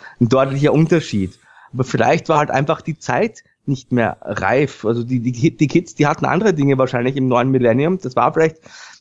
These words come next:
diese Fantasy-Welle, die war halt schon nicht mehr so in, in dem Fall.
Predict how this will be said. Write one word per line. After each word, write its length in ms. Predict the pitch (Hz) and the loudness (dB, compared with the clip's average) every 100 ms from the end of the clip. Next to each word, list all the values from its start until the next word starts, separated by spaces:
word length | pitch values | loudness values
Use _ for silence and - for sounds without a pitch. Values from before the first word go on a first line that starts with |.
| - | -8
diese 200 | 151 143 | -2 0
Fantasy-Welle, 880 | - 170 185 156 147 123 151 175 - _ _ _ _ _ | 2 2 2 0 2 2 2 0 -4 _ _ _ _ _
die 200 | 127 127 | -10 -2
war 220 | 117 135 | 0 0
halt 220 | 165 156 | 0 -2
schon 240 | - 170 180 | -4 -4 -4
nicht 760 | - 92 82 92 165 180 190 - | -10 -18 -14 -2 2 2 2 2
mehr 120 | 180 | 2
so 160 | 160 | 4
in, 320 | - 127 220 - _ _ | 4 4 2 -2 _ _
in 120 | 156 | 2
dem 180 | 160 170 | 4 2
Fall. 380 | - 135 185 | 0 0 0